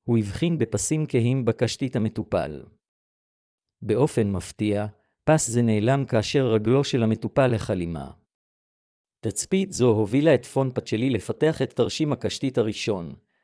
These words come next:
המקשר בין אזורים ספציפיים של הקשתית לאיברים ומערכות מתאימים בגוף. הבנת היסודות של ניתוח איריס.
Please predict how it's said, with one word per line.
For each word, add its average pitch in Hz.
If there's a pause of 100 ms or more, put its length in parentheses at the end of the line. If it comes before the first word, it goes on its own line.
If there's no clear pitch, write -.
(180)
המקשר 117
בין 110
אזורים 113
ספציפיים 123
של 107
הקשתית 120
לאיברים 110 (100)
ומערכות 127
מתאימים 123
בגוף. 101 (920)
הבנת 107
היסודות 110
של -
ניתוח 104
איריס. -